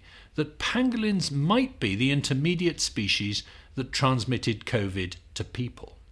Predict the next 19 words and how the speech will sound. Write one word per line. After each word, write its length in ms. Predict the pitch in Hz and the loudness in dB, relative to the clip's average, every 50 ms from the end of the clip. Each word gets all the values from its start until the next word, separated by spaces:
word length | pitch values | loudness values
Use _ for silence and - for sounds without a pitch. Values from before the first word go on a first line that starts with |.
| - - - - - | -20 -20 -20 -14 -8
The 60 | 90 | -4
lack 360 | 87 98 131 190 202 - - | 2 6 6 6 6 6 2
of 160 | 139 - - | -2 -4 -2
pangolins 600 | - - 117 104 101 95 101 110 123 135 131 107 113 | -2 0 0 0 0 0 2 2 2 2 2 2 0
in 120 | 110 107 | 0 0
the 100 | 104 107 | 0 2
Wuhan 420 | 101 110 120 110 95 120 107 101 104 | 4 4 4 4 4 2 0 0 0
market 580 | 110 131 165 180 - - - 240 214 - - | 2 2 2 2 0 0 0 -2 -2 -2 -2
and 140 | 113 90 82 | -2 -2 -2
the 80 | 87 90 | -4 -4
genetic 600 | - 98 95 95 107 101 - - 95 - - - | -4 -2 0 0 0 0 0 -2 -6 -6 -4 0
distance 600 | 202 208 196 - - - 196 190 175 - - - | 2 6 6 6 6 4 2 2 2 0 0 0
of 140 | 123 - | 0 -2
the 80 | - - | -4 -6
pangolin 580 | - - - 113 110 107 98 101 107 104 101 92 | -4 -2 0 0 0 0 -2 -2 -2 -2 0 2
virus 360 | 131 165 185 190 196 170 - | 2 4 4 4 4 2 2
from 220 | - - 127 110 | 2 0 0 0
sars 360 | 104 - 120 107 104 104 - | 0 2 2 2 2 0 -2
cov 280 | - - 107 101 92 92 | -2 -2 0 0 0 -2